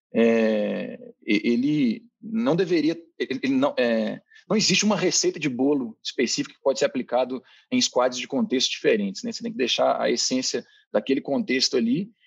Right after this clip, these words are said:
se juntar a, a, ao agilismo mais como um framework e, e colher os frutos, né?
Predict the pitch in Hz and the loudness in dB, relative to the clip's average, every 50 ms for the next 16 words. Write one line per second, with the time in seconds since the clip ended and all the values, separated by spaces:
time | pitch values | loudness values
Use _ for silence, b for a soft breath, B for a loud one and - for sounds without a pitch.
0 | b b - - - 139 135 151 147 127 117 104 - 120 131 165 175 151 - - | b b -8 -4 -2 0 2 2 4 2 2 2 2 2 2 2 2 0 -4 -6
1 | - - 110 110 - - 110 107 101 101 - - 107 110 120 117 113 120 117 131 | -6 -4 -4 -4 -2 -2 -2 -2 -2 -4 -4 -2 0 2 2 2 2 2 2 0
2 | 131 120 120 120 143 165 - - 165 156 147 131 120 - - 123 127 139 156 170 | 0 0 0 2 2 0 2 0 0 0 0 -2 -4 -4 -2 0 0 2 0 0
3 | 180 175 - - - _ _ _ _ _ - 123 127 120 117 - 117 117 113 110 | -2 -4 -8 -16 -20 _ _ _ _ _ -4 -2 0 0 0 -2 -2 -4 -4 -4
4 | 110 110 - - 139 127 127 135 147 - - - - 95 98 - - 117 131 143 | -6 -8 -2 0 2 2 4 2 2 0 -4 -6 -6 -8 -8 -6 -4 -4 -4 -4